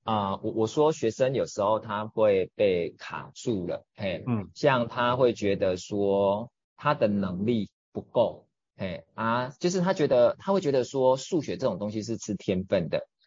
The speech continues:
Speaker 1: 他再怎么努力，他的数学都不可能好。然后他，所以他就觉得说很沮丧，甚至他会觉得说，“为什么我就是没有这种数学脑？为什么我读得要死掉了，结果跟旁边那一，每天嘻嘻哈哈的人来讲，我的成绩还比较差？”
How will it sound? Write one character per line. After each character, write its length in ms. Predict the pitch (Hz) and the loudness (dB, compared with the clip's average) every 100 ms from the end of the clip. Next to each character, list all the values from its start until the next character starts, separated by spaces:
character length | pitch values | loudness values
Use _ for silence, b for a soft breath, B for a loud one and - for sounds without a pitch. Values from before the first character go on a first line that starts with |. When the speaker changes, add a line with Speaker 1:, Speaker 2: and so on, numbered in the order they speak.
| _ | _
Speaker 1:
他 160 | - 151 | 0 2
再 160 | 160 135 | 4 4
怎 160 | 98 | 2
么 140 | 80 82 | -2 -4
努 160 | 82 | -4
力， 100 | 101 | -2
他 140 | 107 104 | -2 -4
的 60 | |
数 180 | - 104 | -2 -4
学 120 | 85 | -4
都 120 | - 85 | -8 -6
不 160 | 101 | -6
可 160 | - 78 | -6 -10
能 160 | - - | -12 -12
好。 280 | - - - _ _ _ - | -10 -10 -10 _ _ _ -4
然 200 | 95 90 | 0 2
后 460 | 110 107 95 - _ _ | 4 6 4 2 _ _
他， 260 | - 110 113 | 0 2 2
所 180 | - 110 | 4 2
以 60 | |
他 160 | 92 107 | 2 0
就 140 | 113 | -2
觉 160 | 90 85 | -2 0
得 140 | 87 | -2
说 180 | - 92 | -2 -4
很 260 | 92 76 87 | -4 -8 -8
沮 260 | 87 73 | -6 -6
丧， 220 | - 85 | -2 -2
甚 160 | 92 113 | 2 4
至 100 | 104 | 4
他 120 | 98 | 4
会 80 | 101 | 2
觉 120 | 98 | 4
得 60 | 90 | 0
说 240 | 95 95 | 2 0
，“为 180 | - 156 | 2 2
什 160 | - 80 | 2 -2
么 120 | 69 | -2
我 100 | 82 | -2
就 140 | 107 | -4
是 100 | 107 | 0
没 120 | 101 | 0
有 60 | 95 | 0
这 120 | - | -2
种 100 | 87 | -4
数 240 | - 104 87 | -2 -2 -2
学 200 | 82 78 | -4 -4
脑？ 300 | 85 - _ _ - | -4 -6 _ _ 0
为 120 | 170 | 4
什 200 | 147 - | 4 4
么 320 | 87 78 76 - _ - - | 2 2 0 -6 _ -6 0
我 100 | 90 | 4
读 160 | 104 | 6
得 160 | 107 92 | 6 8
要 200 | - 98 | 6 4
死 280 | - - - | 2 -4 2
掉 260 | 107 90 80 | 6 6 6
了， 200 | 67 - | 2 0
结 220 | - 95 | 0 2
果 340 | 101 73 58 71 - - | 4 2 0 -10 -8 2
跟 160 | 120 | 4
旁 240 | 139 92 90 | 4 0 4
边 140 | 107 | 4
那 180 | 107 104 | 4 2
一， 200 | - 127 | 0 -2
每 180 | - 98 | 0 0
天 180 | 101 113 | 0 -2
嘻 140 | 110 | -2
嘻 180 | 107 113 | -2 -2
哈 140 | 101 98 | -2 -2
哈 140 | 104 | -2
的 120 | 90 | -2
人 160 | 87 95 | -2 -4
来 160 | 73 90 | -6 -6
讲， 180 | 98 | -4
我 80 | 85 | -4
的 80 | 85 | -4
成 180 | 85 85 | -4 -2
绩 140 | 98 | 0
还 80 | 87 | 0
比 160 | - - | -2 -4
较 240 | - 78 | 0 0
差？” 400 | - - 78 85 | -2 -6 -6 -6